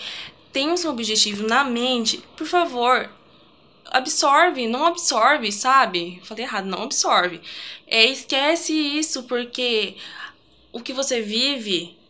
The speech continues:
ninguém sabe. O seu objetivo é, vai ser maravilhoso, é aquilo que tá te esperando na frente. Se você não tem apoio da sua mãe, do seu pai, dos seus parentes, busca um apoio em outra coisa.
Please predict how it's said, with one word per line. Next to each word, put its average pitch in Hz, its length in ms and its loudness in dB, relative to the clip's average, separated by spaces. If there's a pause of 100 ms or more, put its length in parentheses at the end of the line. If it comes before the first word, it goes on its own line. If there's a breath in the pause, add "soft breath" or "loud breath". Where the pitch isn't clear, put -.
(300)
ninguém 247 360 -4
sabe. 214 680 2 (200)
O 208 140 -10
seu 233 160 -2
objetivo 214 800 -2 (360)
é, - 180 -4
vai 277 140 -6
ser 285 420 0 (480 soft breath)
maravilhoso, 233 720 -2
é 220 60 0
aquilo 233 240 -4
que 302 80 -2
tá 247 80 -2
te 240 40 -4
esperando 226 380 -4
na 254 140 0
frente. 208 580 -2 (380 loud breath)
Se 233 100 -12
você 254 180 -2
não 262 80 0
tem 254 120 0
apoio 226 280 0
da 190 100 -8
sua 190 180 -6
mãe, 220 320 -2
do 208 40 -10
seu 190 160 -8
pai, 214 280 2
dos 214 100 -2
seus - 100 0
parentes, 226 680 -6 (1500 soft breath)
busca 269 320 -4
um 311 80 0
apoio 285 260 -4
em 269 120 -4
outra 285 240 -2
coisa. 214 720 -2